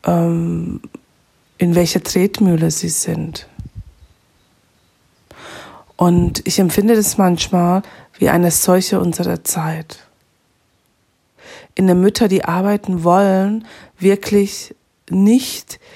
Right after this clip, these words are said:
die besten Voraussetzungen haben und oft von anderen Frauen, ja, von anderen Frauen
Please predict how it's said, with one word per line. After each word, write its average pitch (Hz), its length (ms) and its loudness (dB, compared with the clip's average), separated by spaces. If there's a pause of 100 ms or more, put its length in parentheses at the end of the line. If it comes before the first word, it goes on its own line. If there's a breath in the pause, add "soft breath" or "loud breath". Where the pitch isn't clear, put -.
(220 loud breath)
die 190 60 -2
besten 190 440 -2
Voraussetzungen 165 880 -4
haben 165 460 -10 (500 loud breath)
und 226 260 2 (100)
oft - 600 -4
von - 260 -4
anderen 254 400 4
Frauen, 190 600 -2
ja, 190 420 -2 (140)
von - 260 -6
anderen 170 420 0
Frauen 185 600 -8